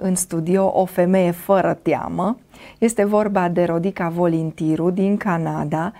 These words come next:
Mulți dintre dumneavoastră o cunoașteți cum neobosită colindă satele și orașele României, împărtășind vestea bună și anul acesta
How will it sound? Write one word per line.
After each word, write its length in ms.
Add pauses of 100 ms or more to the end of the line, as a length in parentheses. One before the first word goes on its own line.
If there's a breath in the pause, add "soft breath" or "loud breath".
(240 loud breath)
Mulți 320
dintre 280
dumneavoastră 520
o 120
cunoașteți 840
cum 200
neobosită 1300 (360 loud breath)
colindă 720
satele 600
și 160
orașele 560
României, 800 (260 loud breath)
împărtășind 720
vestea 420
bună 360
și 160
anul 280
acesta 560